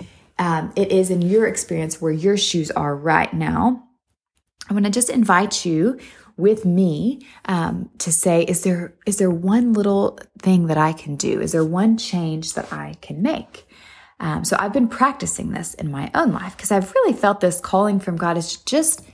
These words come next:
claim my ground. Don't live in a place of defeat and discouragement, because when we feel like we don't have options, Mom,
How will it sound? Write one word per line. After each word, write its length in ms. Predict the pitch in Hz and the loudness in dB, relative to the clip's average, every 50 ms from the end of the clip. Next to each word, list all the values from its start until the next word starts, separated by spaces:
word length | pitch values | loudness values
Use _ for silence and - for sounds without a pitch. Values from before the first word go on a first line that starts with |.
| _ _ _ _ _ _ _ _ _ _ _ - | _ _ _ _ _ _ _ _ _ _ _ -14
claim 300 | - - - 220 254 269 | -8 -2 0 2 2 4
my 140 | 262 233 185 | 2 0 0
ground. 360 | - 180 196 214 196 170 160 | 0 -2 -2 0 0 -2 0
Don't 300 | 180 185 202 240 240 - | 2 2 4 4 2 2
live 320 | 190 185 190 202 208 196 165 | 2 2 4 4 4 2 2
in 140 | - 170 | 0 -2
a 40 | 170 | -4
place 460 | 165 - - 170 165 165 165 - - - - | -4 -2 0 2 2 2 2 0 -2 -2 -4
of 260 | 170 160 156 151 156 | -4 -4 -4 -4 -4
defeat 460 | - 160 - - - 220 220 - - - - | -8 -8 -8 -2 2 2 2 2 0 -4 -4
and 120 | 165 160 | -4 -2
discouragement, 840 | 170 165 - - - 185 185 185 180 175 175 - 185 180 175 - - | -2 -2 -2 0 0 2 2 4 4 2 2 0 0 0 0 -2 -4
because 200 | 165 - 170 175 | -6 -6 -4 -2
when 200 | 185 180 185 185 | 0 2 2 4
we 180 | 196 214 233 | 4 4 2
feel 400 | 240 240 - - - 240 226 214 | 2 0 -4 -2 2 2 4 4
like 220 | 202 185 175 170 - | 2 0 0 0 0
we 80 | 180 | 0
don't 180 | 175 175 - - | 0 0 -2 -4
have 260 | 147 151 156 - - - | -6 -8 -8 -8 -4 0
options, 640 | - 180 185 - - - - - - - 170 - - - | 0 0 0 0 -6 -6 -6 -6 -6 -6 -8 -10 -10 -10
Mom, 360 | 147 147 143 - 160 151 | -8 -8 -8 -8 -8 -10